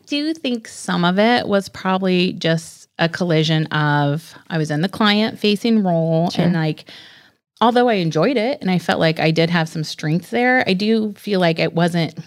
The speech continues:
Speaker 1: setting my soul on fire
Speaker 2: Got it.
Speaker 1: like I kinda wanted it to,
Speaker 2: You wanted
Speaker 1: you
Speaker 2: to be
Speaker 1: know?
Speaker 2: more of a caregiver?
Speaker 1: Yeah, I
Speaker 2: Okay.
Speaker 1: think so. I think
Speaker 2: Yeah.
Speaker 1: so.
Speaker 2: That makes total sense.
Speaker 1: Yeah.
Speaker 2: So that's, like, your passion.
Speaker 1: Yeah,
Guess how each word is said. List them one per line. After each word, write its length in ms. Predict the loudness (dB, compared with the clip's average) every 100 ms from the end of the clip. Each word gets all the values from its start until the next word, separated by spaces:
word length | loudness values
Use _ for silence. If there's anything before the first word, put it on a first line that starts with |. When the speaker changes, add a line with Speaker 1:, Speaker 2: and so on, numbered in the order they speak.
| -18 _
Speaker 1:
setting 380 | _ -12 -8 -6
my 320 | -6 -6 -6 -10
soul 340 | _ 0 0 0
on 120 | -4
fire 300 | -6 -4 0
Speaker 2:
Got 260 | 0 2 2
it. 200 | 2 0 -8 -10
Speaker 1:
like 160 | -6 -4
I 60 |
kinda 280 | -4 -4 -4
wanted 320 | -4 -4 -2
it 160 | -4 -2
to, 80 | 0
Speaker 2:
You 60 |
wanted 200 | 2 2
Speaker 1:
you 60 | 2
Speaker 2:
to 60 | 2
be 100 | 2
Speaker 1:
know? 40 |
Speaker 2:
more 100 | 2
of 60 | 2
a 80 | 0
caregiver? 640 | 0 0 2 2 0 -2 -6 _ _
Speaker 1:
Yeah, 420 | -6 -4 -4 -8 -4
I 60 |
Speaker 2:
Okay. 140 | -2 0
Speaker 1:
think 160 | -2
so. 80 | -4
I 40 | -6
think 240 | -6 -12 -16 _ _
Speaker 2:
Yeah. 300 | -4 0 0
Speaker 1:
so. 340 | -2 -6 -8 -12 _ _ _ _ _ _ _ -2
Speaker 2:
That 120 | 2
makes 200 | 2 2
total 240 | 0 0
sense. 580 | 2 0 0 -4 -14 -20 _ _
Speaker 1:
Yeah. 160 | -10 -2
Speaker 2:
So 120 | 2
that's, 240 | 2 2
like, 200 | 0 0
your 80 | -2
passion. 520 | 0 0 -2 -4 -6 -4
Speaker 1:
Yeah, 240 | -2